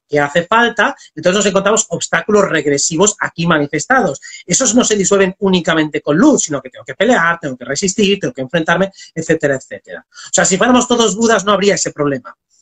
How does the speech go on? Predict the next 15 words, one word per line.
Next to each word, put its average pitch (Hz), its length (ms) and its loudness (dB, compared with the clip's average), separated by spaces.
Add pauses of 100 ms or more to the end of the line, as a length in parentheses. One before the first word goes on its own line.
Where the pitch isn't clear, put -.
(160)
Pero 175 220 0
como 160 220 -2
no 190 100 2
somos 214 340 2
Buda 196 320 2
ni 170 160 0
de 147 120 2
lejos, 220 540 0 (220)
entonces 175 240 0
nos 185 140 2
encontramos 170 520 0
con 180 120 -2
todas 160 220 2
esas 196 300 0 (160)
jodiendas. 151 680 0